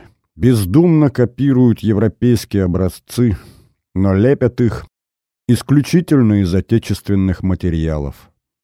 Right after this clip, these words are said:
Из Европы пришла мода на полированные поверхности,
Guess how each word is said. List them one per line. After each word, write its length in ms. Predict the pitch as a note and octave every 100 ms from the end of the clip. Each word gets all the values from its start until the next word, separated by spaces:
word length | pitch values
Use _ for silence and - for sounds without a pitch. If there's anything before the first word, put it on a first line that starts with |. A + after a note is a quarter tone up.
| _ _ -
Из 160 | A2+ B2+
Европы 500 | D#3+ F3+ F#3 A2+ F2+
пришла 460 | G2+ G2+ - D#3+
мода 320 | C3+ D3 C3+
на 100 | A#2
полированные 720 | G#2 B2 B2 C#3 B2+ A#2+ A#2+
поверхности, 920 | G#2+ B2 C3+ C#3 - F2+ - - C#2+